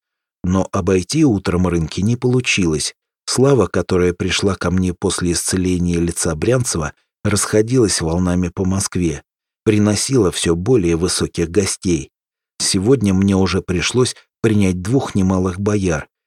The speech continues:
и это заняло большую часть дня. Но все-таки во второй половине я выкроил время для инспекции моего производства.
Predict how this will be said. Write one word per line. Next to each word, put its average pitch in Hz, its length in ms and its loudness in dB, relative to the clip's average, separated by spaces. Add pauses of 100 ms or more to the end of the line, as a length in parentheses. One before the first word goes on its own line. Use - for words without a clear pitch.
(160)
и 101 140 2
это 92 220 0
заняло 90 460 2
большую 85 460 0
часть 85 400 -4
дня. 85 360 -2 (540)
Но 101 180 2
все-таки 101 540 2
во 92 140 2
второй 98 360 0
половине 90 600 0
я 120 220 2
выкроил 78 540 -2
время 98 360 0
для 82 240 0
инспекции 85 600 -2
моего 85 420 0
производства. 95 920 -4